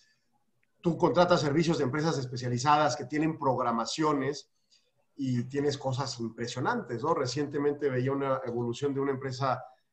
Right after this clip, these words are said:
que, que desarrolla sistemas jurídicos y, pues, obviamente puedes buscar un tema, ¿no? O sea, decir,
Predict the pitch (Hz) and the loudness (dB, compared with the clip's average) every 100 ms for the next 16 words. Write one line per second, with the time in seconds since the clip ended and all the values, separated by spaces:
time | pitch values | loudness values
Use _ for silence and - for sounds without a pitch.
0 | _ - 120 120 123 120 120 131 139 120 | _ -6 -6 -4 -4 -4 -2 -2 -2 -4
1 | 139 135 127 - 127 139 131 127 147 - | -4 -4 -4 -8 -4 -2 -2 -2 -4 -4
2 | - _ _ _ _ 139 135 127 127 123 | -14 _ _ _ _ -2 2 4 6 4
3 | 120 123 - _ _ _ _ _ _ _ | 2 -4 -12 _ _ _ _ _ _ _
4 | 151 139 160 165 160 160 131 151 131 123 | -2 4 6 6 4 0 0 0 0 -2
5 | 127 143 139 117 117 113 101 127 139 123 | 0 4 4 2 -2 -2 -2 -2 0 -2
6 | 113 104 107 131 123 | -2 -4 -2 -2 -2